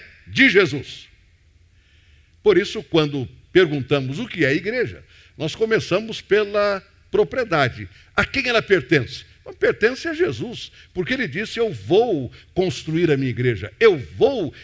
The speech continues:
edificar a minha igreja, independentemente de onde ela esteja." Já preguei em igrejas debaixo de árvores, vocês também sabem disso. Talvez tenham sido membros de uma igreja que se reunia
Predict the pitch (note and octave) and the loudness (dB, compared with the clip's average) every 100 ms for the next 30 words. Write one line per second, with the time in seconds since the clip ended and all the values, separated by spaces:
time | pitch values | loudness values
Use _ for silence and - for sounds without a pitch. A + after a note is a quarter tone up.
0 | - E3 F3+ C#3 C#3 D3+ C#3 B2+ A#2+ F#2+ | 2 2 2 -2 0 2 2 0 -2 0
1 | B2+ G2+ F#2 - C#4 A#3 - F3 E3 B2 | -2 -2 -6 -2 2 4 4 2 0 -2
2 | C3 B3 B3 G3+ - - G3 G#3 A#3 B3 | -4 -6 -6 -12 -14 0 2 4 2 2
3 | - G#3 C3+ G2 - _ _ _ _ _ | 6 6 6 -2 -14 _ _ _ _ _
4 | _ _ _ _ _ _ _ _ - - | _ _ _ _ _ _ _ _ -20 -20
5 | - - G#2+ F3+ G3 E3+ B2+ D3 D3 A3 | -20 -8 0 2 4 2 4 2 2 2
6 | - - _ _ - D#3 D3+ A#2+ D#3+ G#3+ | -6 -14 _ _ 2 4 6 4 4 4
7 | G#3+ G#3+ D#3+ D3+ E3 F#3+ A3+ F#3 F3+ D#3+ | 2 -2 -4 -2 2 2 -2 2 4 4
8 | B2 G#2+ F2 - A#3+ - C#3+ - G3+ G#3+ | 0 -8 -12 -10 -6 -4 -4 -4 -6 -6
9 | A3 A#3+ A3 C#3 G3 - - - - - | -6 -2 -2 -2 -4 -6 -20 -20 -20 -20
10 | _ - F3 F#3 - A3+ G#3 - A3 G3 | _ 0 4 4 4 0 0 -4 -4 2
11 | F3+ G#3 B3 G#3 F3 G3 G3 D3+ F#3 A#3+ | 6 6 4 -2 -2 2 2 6 6 6
12 | A#3 C#4 C#4 - A3+ G3+ E3 A#3 A#3+ G#3 | 2 -10 -10 -6 0 0 0 -2 2 2